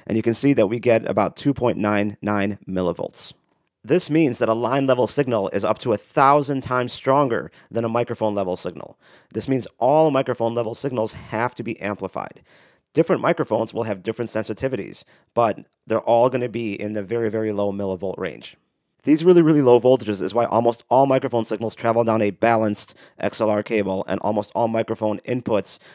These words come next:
on an interface are balanced X L R inputs. Instrument levels are the levels produced by the magnetic pickups of a guitar or a bass. Now, these levels vary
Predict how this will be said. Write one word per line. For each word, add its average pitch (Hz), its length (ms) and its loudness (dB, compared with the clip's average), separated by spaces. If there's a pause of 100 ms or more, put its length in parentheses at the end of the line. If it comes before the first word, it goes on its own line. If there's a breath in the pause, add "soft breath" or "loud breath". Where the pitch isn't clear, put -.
(180 soft breath)
on 107 100 0
an 104 200 0
interface 117 540 0 (260 soft breath)
are 104 480 0
balanced 107 400 -2
X - 180 -4
L 98 100 -4
R 95 120 -2
inputs. - 500 -10 (840)
Instrument 143 460 4
levels 101 300 4
are 107 140 4
the 107 80 2
levels 113 260 4
produced 110 380 0
by 104 80 2
the 107 60 0
magnetic 113 420 -4
pickups 107 320 -4
of 98 100 -2
a 101 40 -8
guitar 110 520 4 (220 loud breath)
or 110 160 6
a 104 60 6
bass. - 440 -2 (240 loud breath)
Now, 107 240 2
these 127 240 0
levels 110 300 4
vary 98 380 0